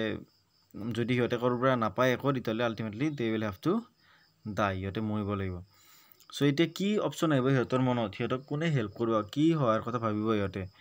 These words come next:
চ' এই গোটেইখিনি কথা আমি নেক্সট ক্লাছটোত মই তোমাক ক'ম, তোমালোকক ক'ম গোটেইখিনি। আহ, এতিয়া ইয়াত যিকেইটা কুৱেশ্যন আছে চাওঁ এইকেইটা। "হোৱাট ডিড লেন্স' হোপ ফৰ?" লেন্সই কি আশা কৰিছিল?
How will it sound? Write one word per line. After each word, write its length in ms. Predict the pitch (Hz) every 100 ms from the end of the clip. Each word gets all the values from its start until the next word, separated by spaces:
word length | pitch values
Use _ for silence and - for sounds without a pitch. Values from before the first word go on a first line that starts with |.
| - - - _
চ' 140 | -
এই 80 | 131
গোটেইখিনি 340 | 123 123 139 135
কথা 180 | 127 135
আমি 120 | 139 170
নেক্সট 280 | 127 104
ক্লাছটোত 320 | - 117 - 113
মই 100 | 117
তোমাক 220 | 110 110 -
ক'ম, 180 | 104 92 87 _ _
তোমালোকক 360 | - 110 98 104
ক'ম 140 | - 110
গোটেইখিনি। 400 | 98 98 98 110 165 - - - - _ _ _ _ _ _ _ -
আহ, 260 | 113 110 104
এতিয়া 220 | 127 160 151
ইয়াত 200 | 151 151
যিকেইটা 260 | 143 160
কুৱেশ্যন 380 | 165 151 143 147
আছে 200 | 135 127 147
চাওঁ 200 | 135 113
এইকেইটা। 260 | 110 110 127 - - - -
"হোৱাট 200 | 120 160
ডিড 180 | 185 190
লেন্স' 320 | 156 143 165
হোপ 260 | 139 127
ফৰ?" 200 | 117 123 107
লেন্সই 380 | 113 117 147
কি 120 | 147 156
আশা 180 | 147 139
কৰিছিল? 360 | 123 110 98